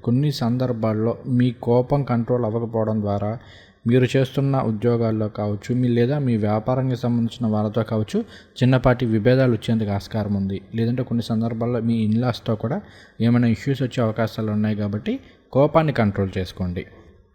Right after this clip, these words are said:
తరువాత కుజగ్రహ సంచారం. కుజుడు జనవరి ఇరవై ఒకటవ తేదీ వరకు కూడా కర్కాటక రాశిలో మూడో స్థానంలోనూ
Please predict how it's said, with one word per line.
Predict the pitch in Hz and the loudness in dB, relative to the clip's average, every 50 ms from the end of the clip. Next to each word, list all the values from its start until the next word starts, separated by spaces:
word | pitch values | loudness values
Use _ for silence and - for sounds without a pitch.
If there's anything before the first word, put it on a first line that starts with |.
| _ - _ _ _ _ - _ _ _ _ _ - | _ -20 _ _ _ _ -20 _ _ _ _ _ 0
తరువాత | - 120 127 123 117 110 104 - 175 | 2 4 4 6 4 4 2 0 -2
కుజగ్రహ | 180 - 131 117 113 117 107 107 104 120 | -2 2 2 2 4 4 2 2 0 0
సంచారం. | 151 143 123 107 98 - 98 95 95 90 - - - _ - _ _ _ _ - | 0 0 -2 -2 -2 -2 -4 -4 -4 -6 -10 -12 -20 _ -20 _ _ _ _ 0
కుజుడు | 165 190 196 220 185 147 139 147 151 | 2 2 4 4 4 4 4 2 2
జనవరి | 123 113 117 113 123 135 143 147 147 | 2 2 2 2 4 2 2 2 2
ఇరవై | 127 113 110 113 113 131 135 131 | 0 0 0 0 0 0 2 2
ఒకటవ | 127 123 123 120 123 123 | 2 0 0 0 -2 -2
తేదీ | 117 - 117 110 113 113 | 0 -2 -4 -2 0 0
వరకు | 113 110 110 113 110 - 117 110 | 0 0 0 0 0 -2 -2 -2
కూడా | 104 - 117 120 175 | -2 -2 -4 -2 -2
కర్కాటక | 185 - - 107 104 - - - 147 147 143 - 139 135 | -4 -4 -4 -4 -4 -4 -2 0 0 0 0 -2 -2 -2
రాశిలో | 131 123 123 - - 147 170 156 | 0 0 -2 -2 -4 -4 -2 -2
మూడో | 117 110 107 107 110 120 127 127 | 0 0 0 0 2 2 2 2
స్థానంలోనూ | 123 - - 120 117 117 120 113 117 117 113 120 143 190 233 | 0 -2 -4 -2 0 0 2 2 2 2 2 2 2 0 -2